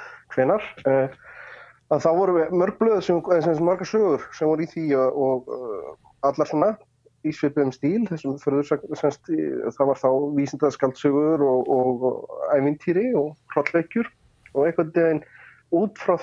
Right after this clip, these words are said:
því að það var haldin lítil hátíð sem var hérna furðusagnahátíðin tvö þúsund og þrettán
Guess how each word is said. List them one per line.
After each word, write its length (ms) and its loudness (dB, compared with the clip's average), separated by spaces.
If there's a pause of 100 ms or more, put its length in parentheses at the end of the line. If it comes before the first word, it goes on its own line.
því 300 -2 (460)
að 140 -16
það 120 2
var 80 0
haldin 380 -2 (180)
lítil 400 0
hátíð 380 -2
sem 100 -10
var 120 0
hérna 200 -8
furðusagnahátíðin 920 -2 (760)
tvö 180 0
þúsund 360 -2
og 140 -2
þrettán 600 -2